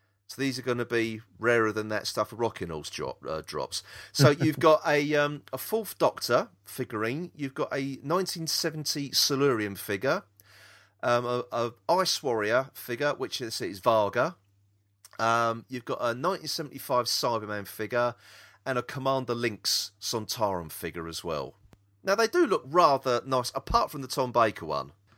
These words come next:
Speaker 1: which
Speaker 2: Yeah, they do look good,
Speaker 1: they
Speaker 2: apart
Speaker 1: do
Speaker 2: from Tom Baker, like
Speaker 1: apart
Speaker 2: you
Speaker 1: from Tom
Speaker 2: said.
Speaker 1: Baker one, which does look rather, rather,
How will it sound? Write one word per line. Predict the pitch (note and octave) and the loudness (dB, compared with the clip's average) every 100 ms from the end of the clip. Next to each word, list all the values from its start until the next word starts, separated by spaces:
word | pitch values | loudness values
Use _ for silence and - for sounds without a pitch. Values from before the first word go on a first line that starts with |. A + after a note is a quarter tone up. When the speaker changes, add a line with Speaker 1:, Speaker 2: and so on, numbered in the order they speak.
| _ _ _ | _ _ _
Speaker 1:
which | A#2 F#3 G#3 F#3 | 2 4 4 4
Speaker 2:
Yeah, | F3+ - F#3+ | 4 4 4
they | |
do | G#3+ | 6
look | F#3+ D#3 | 6 6
good, | F#3+ C3+ F#2+ - | 6 4 2 -4
Speaker 1:
they | C#3 | 0
Speaker 2:
apart | A#2+ C#3+ | 0 2
Speaker 1:
do | |
Speaker 2:
from | A#2+ G2+ | 2 2
Tom | G#2+ G2+ | 2 2
Baker, | A2 A#2 F#2+ | 2 2 2
like | F2+ | 0
Speaker 1:
apart | G2 | 0
Speaker 2:
you | - | 0
Speaker 1:
from | G#2+ | 0
Tom | C#3+ | 2
Speaker 2:
said. | B2 | 0
Speaker 1:
Baker | - | 0
one, | G2+ G#2 | -2 -2
which | - - | -6 0
does | B2+ A#2+ A2+ | 2 2 -4
look | G#2+ - | -8 -4
rather, | G#2 G2 F#2 F#2 F2+ F#2+ _ _ _ _ _ | -2 -2 -2 -2 -2 -4 _ _ _ _ _
rather, | G2 F#2 F2 | -4 -2 -2